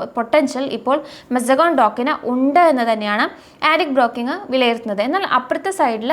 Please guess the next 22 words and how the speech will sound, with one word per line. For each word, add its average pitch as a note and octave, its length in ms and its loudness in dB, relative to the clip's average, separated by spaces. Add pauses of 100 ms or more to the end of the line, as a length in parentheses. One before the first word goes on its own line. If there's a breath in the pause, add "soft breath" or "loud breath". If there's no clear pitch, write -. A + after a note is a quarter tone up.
(160)
അവർ C4 120 0 (140)
റിസ്ക് C#4 300 -2
ആയിട്ട് E4+ 260 2
ചൂണ്ടിക്കാണിക്കുന്നത് A#3+ 720 -2 (420 loud breath)
ഈ - 20 0 (140)
പറയുന്ന E4+ 360 2 (180)
order-ുകളിൽ C4+ 500 2
ഒരു C4+ 160 -2
ഡിലേ A#3+ 240 2 (100)
വരികയാണെങ്കിൽ A#3 720 -2
തീർച്ചയായിട്ടും C#4+ 560 0
അത് D4+ 120 2 (500 loud breath)
അവരുടെ D#4+ 260 4 (120)
പെർഫോമൻസിനെ C#4+ 680 -2
തീർച്ചയായിട്ടും C4+ 500 -2
ബാ-, A3+ 140 2 (100)
ബാധിക്കും, A#3 420 0
പ്രോഫിറ്റബിലിറ്റിയെ C#4+ 760 -2
തീർച്ചയായിട്ടും C4+ 460 -4 (380 loud breath)
സ്വാധീനിക്കാനുള്ള B3 760 2 (100)
സാധ്യതയുണ്ട്. A#3 540 0 (140)
ഇതിൻ്റെ F#4+ 220 -2